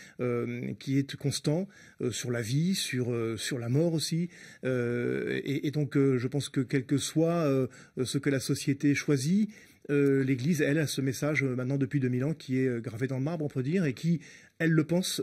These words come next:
très sincèrement, est un message d'avenir et non pas un message du passé.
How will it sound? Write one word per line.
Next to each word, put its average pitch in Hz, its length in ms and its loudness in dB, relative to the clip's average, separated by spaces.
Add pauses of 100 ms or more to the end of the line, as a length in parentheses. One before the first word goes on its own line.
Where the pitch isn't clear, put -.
(140)
très 151 180 0
sincèrement, 151 600 -2
est 139 220 -2
un 127 60 -2
message 127 280 -4
d'avenir 147 460 2
et 123 140 -4
non 120 80 -4
pas 147 120 -4
un 139 60 -2
message 127 400 -4
du 120 140 -8
passé. 117 340 -4